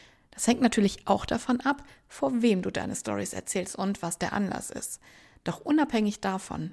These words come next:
wie du vor wem sprichst, ist es wichtig, dass du dir Gedanken darüber machst, welche Wirkung deine Story entfalten soll. Dabei spielt es keine Rolle, ob du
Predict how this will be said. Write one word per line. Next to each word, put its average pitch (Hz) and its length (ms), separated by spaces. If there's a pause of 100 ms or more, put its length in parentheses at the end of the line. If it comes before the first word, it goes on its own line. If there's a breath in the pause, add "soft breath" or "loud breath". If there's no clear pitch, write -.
(100)
wie 233 180
du 254 160
vor 190 340
wem 208 180
sprichst, - 720
ist - 200
es 180 180
wichtig, 269 480 (480 loud breath)
dass - 180
du - 80
dir 254 160
Gedanken 214 400
darüber 202 300
machst, 196 340 (300 soft breath)
welche 202 440
Wirkung 185 540
deine 170 300
Story 160 520
entfalten - 560
soll. 50 240 (680 loud breath)
Dabei 202 360
spielt 277 280
es - 160
keine 240 300
Rolle, 214 300
ob 196 220
du 196 260